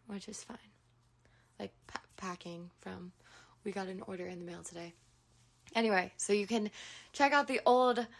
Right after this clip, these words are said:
album art from the old episodes, but from now on, this is what the new podcast art will look like. And I love the nails.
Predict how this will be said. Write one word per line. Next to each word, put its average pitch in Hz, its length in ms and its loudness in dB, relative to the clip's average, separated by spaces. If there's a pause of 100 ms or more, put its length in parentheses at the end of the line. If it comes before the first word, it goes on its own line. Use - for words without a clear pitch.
(220)
album 214 280 4
art 202 200 4
from 208 120 -2
the 196 120 0
old 226 200 6
episodes, 196 520 2
but 190 200 -4
from 202 160 -4
now 208 220 4
on, 196 380 0
this 196 260 -4
is 180 160 -6
what 185 380 -6
the 185 80 -6
new 220 240 0
podcast 220 540 -2
art 180 300 -4
will 180 180 -10
look 92 380 -10
like. 190 440 -12
And - 80 -12
I 185 220 -10
love 185 200 -12
the 202 100 -10
nails. 254 920 -8